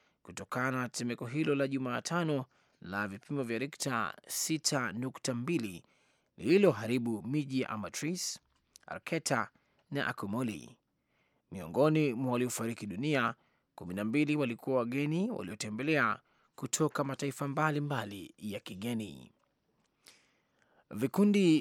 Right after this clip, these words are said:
vinavyozozana nchini Afghanistan, eh, vimetoa madai yanayotofautiana kuhusu mashambulizi yaliyofanyika usiku kucha kwenye jimbo la kusini la Helmand,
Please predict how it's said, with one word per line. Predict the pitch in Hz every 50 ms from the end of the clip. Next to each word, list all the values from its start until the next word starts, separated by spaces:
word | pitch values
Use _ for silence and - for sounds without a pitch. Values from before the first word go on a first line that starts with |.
| - 139
vinavyozozana | 131 120 135 131 139 143 139 135 123 131 135 135 131 131 123 123 120 107 127 131 131 127 127 127
nchini | 123 - - 131 123 123
Afghanistan, | 123 - - - 113 113 113 110 - - - 147 139 139 147 156 156 143 - - - -
eh, | - 120 131 131 135
vimetoa | 147 92 92 - - 127 127
madai | 123 120 107 101 107 113 131 160 175 170
yanayotofautiana | 151 107 95 87 90 92 90 - - - - - 82 - - - 156 160 160 143 117 104 - - _ _ _ _ _ - - _ _ _
kuhusu | - - 90 120 131 - - 135
mashambulizi | 131 127 117 - - 135 117 104 98 117 151 165 156 156 151
yaliyofanyika | 127 113 - - - 113 131 139 139 - - 131
usiku | 123 - - - 190 - - -
kucha | - - 113 - - 85 - - - _ - - - _ _ _ -
kwenye | - - 76
jimbo | 90 101 117 117 110 101 117 113
la | 110
kusini | 107 - 127 - - 151 151 147 139
la | 131 135
Helmand, | 123 139 180 175 160 - - 135 151 -